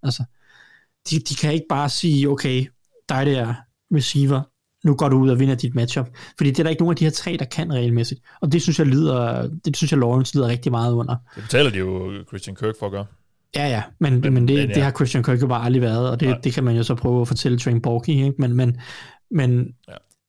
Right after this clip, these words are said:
Speaker 1: jeg håber så, at de i næste offseason, for jeg synes, i mange kampe, synes jeg egentlig, Trevor Lawrence har spillet godt. Og han viser rigtig mange kvaliteter. Også mange af de ting, der er svære at lære, viser han, at han kan. Men consistency har været for dårlig.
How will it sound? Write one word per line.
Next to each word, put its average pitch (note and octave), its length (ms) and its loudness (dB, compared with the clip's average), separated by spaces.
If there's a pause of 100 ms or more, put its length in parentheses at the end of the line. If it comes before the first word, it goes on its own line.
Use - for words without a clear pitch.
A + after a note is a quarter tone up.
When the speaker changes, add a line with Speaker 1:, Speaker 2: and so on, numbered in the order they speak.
(160)
Speaker 1:
jeg C#3 100 -2
håber D#3+ 320 4
så, C#3 180 0
at C3+ 180 -2
de B2+ 260 2 (140)
i F#3 120 2
næste C#3 340 2
offseason, C3+ 640 -2 (240)
for D#3 60 -2
jeg D3 80 2
synes, D#3+ 220 0 (760)
i F3 60 4
mange E3 260 2
kampe, C#3+ 280 -2
synes C#3+ 200 -2
jeg D#3 40 -2
egentlig, C#3+ 180 0
Trevor B2 160 0
Lawrence A#2+ 300 0
har - 40 -10
spillet C3 240 -2
godt. A#2 200 -4 (420)
Og D3 60 0
han C3+ 200 4
viser D#3 360 0
rigtig C#3 260 0
mange C3 240 4
kvaliteter. C#3 600 -2 (240)
Også C#3+ 240 -2
mange C#3 140 4
af D3+ 60 0
de - 100 -14
ting, D3+ 220 0
der A#2+ 60 0
er A#2+ 40 -2
svære C#3+ 420 -2
at D3 60 0
lære, B2 320 0 (380)
viser C3+ 400 0
han, A#2+ 120 2
at A2+ 80 -2
han A2 160 -2
kan. B2+ 180 -4 (640)
Men C3+ 120 0
consistency - 680 -2
har C#3+ 140 0
været C3+ 160 0
for C3 60 -2
dårlig. A#2+ 440 -2